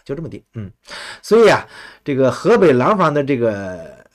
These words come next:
调查案呢是比较细的，肯定也做了充分的意见，但是没有人知道他们是怎么调查的，这是一个盲盒。你不要等着六十年后揭秘，六十年后，这六十天不到，这人都把这事都快忘光了。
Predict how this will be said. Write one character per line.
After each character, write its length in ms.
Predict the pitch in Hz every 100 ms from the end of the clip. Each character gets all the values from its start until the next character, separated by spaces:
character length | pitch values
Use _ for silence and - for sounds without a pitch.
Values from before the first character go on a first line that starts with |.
| _
调 120 | 214 180
查 120 | 139
案 180 | 196 156
呢 120 | 110
是 100 | 117
比 140 | 127 190
较 160 | 127
细 240 | - 226 131
的， 140 | -
肯 140 | - 101
定 80 | 147
也 100 | 101
做 200 | 160 117
了 100 | 104
充 220 | 196 202
分 100 | 202
的 60 |
意 160 | 202 175
见， 240 | 120 98 _ _ _
但 140 | 156
是 200 | 131 113 _ _ _
没 160 | 95 123
有 180 | 202 123
人 160 | 98
知 160 | 90 107
道 100 | 90
他 220 | - 104
们 100 | 101
是 200 | - 92
怎 200 | - 85
么 80 | 85
调 200 | 98 85
查 140 | - -
的， 60 | _ _ _
这 100 | 151
是 160 | -
一 140 | 117 110
个 180 | 107 85
盲 220 | 82 95
盒。 180 | 92 82 _ _ _ _ _ _ _ _ _ -
你 120 | 127
不 120 | 175
要 100 | 196
等 180 | - 92
着 80 | 110
六 140 | 165
十 140 | 147
年 180 | 120 127
后 140 | 143 110
揭 180 | 160
秘， 180 | 165 110 - -
六 240 | - 170 226
十 100 | 113
年 220 | 90 87
后， 180 | 92 85 - -
这 120 | 226
六 240 | 240 320 254
十 100 | 185
天 180 | 202 175
不 120 | 185
到， 120 | 185
这 120 | 170
人 160 | 160 170
都 40 |
把 120 | 175
这 80 | 156
事 100 | 160
都 80 | 156
快 100 | 170
忘 180 | 165 139
光 300 | 120 160 156
了。 200 | 123 -